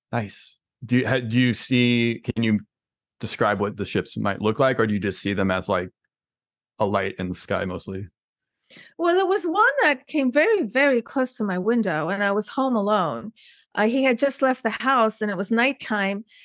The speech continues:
Speaker 2: And all of a sudden, I look out the window, and I see, um, lights that are about this big in various colors, and they're going around like this, going around like this. So I'm looking at the T V, I'm looking at the stereo. I'm like, "Is there something electronic in my house that is doing this?"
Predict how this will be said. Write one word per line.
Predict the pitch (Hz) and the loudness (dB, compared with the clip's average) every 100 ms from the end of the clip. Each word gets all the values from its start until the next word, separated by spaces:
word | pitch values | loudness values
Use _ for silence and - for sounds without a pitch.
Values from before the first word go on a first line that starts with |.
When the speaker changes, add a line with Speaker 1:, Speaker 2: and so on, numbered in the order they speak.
| _ - | _ -2
Speaker 2:
And | 220 220 214 220 - | 2 2 0 -4 0
all | 233 285 | 4 4
of | 302 | 2
a | 285 | 0
sudden, | - 349 508 277 | 2 0 2 0
I | 254 | 2
look | 277 285 | 0 0
out | 285 - | -4 -4
the | |
window, | 254 302 269 240 240 - - - | -4 -2 0 0 -2 -12 -18 -2
and | 247 247 | 0 2
I | 247 247 | 2 0
see, | - 269 254 247 247 - - | -2 -2 0 0 -4 -8 -4
um, | 226 220 208 | 0 0 0
lights | 214 220 262 339 - | 2 2 2 -2 0
that | 240 | 2
are | |
about | 226 220 214 - | 4 2 0 0
this | 240 - | -2 2
big | 240 233 | 2 2
in | 220 | 2
various | 226 226 226 - | 2 4 2 -2
colors, | - 233 240 254 220 | -4 0 2 2 0
and | 214 220 | -2 -2
they're | 202 | 2
going | 220 214 | 2 2
around | 190 202 214 208 | 2 2 2 0
like | 185 - | -2 -2
this, | 180 143 - - - _ _ _ - | -2 -2 -8 -14 -14 _ _ _ -4
going | 202 | 0
around | 196 196 202 | 2 2 0
like | 196 185 | -2 -4
this. | 233 214 - - - - - | -2 -2 -4 -20 -20 -20 -2
So | 320 | 2
I'm | 294 | 4
looking | 339 427 320 | 4 4 2
at | 240 | 2
the | 240 | 0
T | - 294 285 | 0 2 4
V, | 294 285 | 6 4
I'm | 254 | 4
looking | 262 254 277 | 2 2 0
at | 247 | 0
the | 214 | -4
stereo. | - 247 240 254 269 | 0 2 2 2 2
I'm | 254 226 | 4 4
like, | 226 220 | 2 2
"Is | 233 | 0
there | 240 | 0
something | 233 262 285 320 302 294 | 0 -2 0 0 0 0
electronic | 226 220 214 - 240 262 | 2 0 0 -2 0 2
in | 262 | 2
my | 208 185 | 0 0
house | 226 269 302 | -2 -2 0
that | 240 202 | -2 -2
is | 190 175 | -4 -6
doing | 196 202 254 330 | -6 -4 -4 -2
this?" | 453 427 | -2 -4